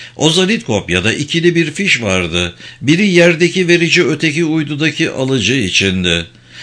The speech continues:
Bunlardan biri radyo sinyalini karmaşık bir koda çeviriyor, öteki sinyali algılıyordu. Kod doğru olduğu takdirde de iki tele voltaj geçiriyordu.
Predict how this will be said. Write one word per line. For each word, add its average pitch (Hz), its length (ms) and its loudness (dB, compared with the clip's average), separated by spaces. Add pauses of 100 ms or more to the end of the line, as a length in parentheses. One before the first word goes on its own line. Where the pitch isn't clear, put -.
(160)
Bunlardan 196 680 4
biri 98 320 0
radyo 101 320 -2
sinyalini 95 680 0
karmaşık 147 600 0
bir 151 180 0
koda 147 320 -2
çeviriyor, 92 680 0
öteki 156 380 0
sinyali 147 480 0
algılıyordu. 95 1080 -2 (500)
Kod 170 340 2
doğru 190 300 6
olduğu 180 380 2
takdirde 110 640 0
de 92 160 0
iki 185 260 -2
tele 156 400 0
voltaj 123 520 0
geçiriyordu. 90 880 -2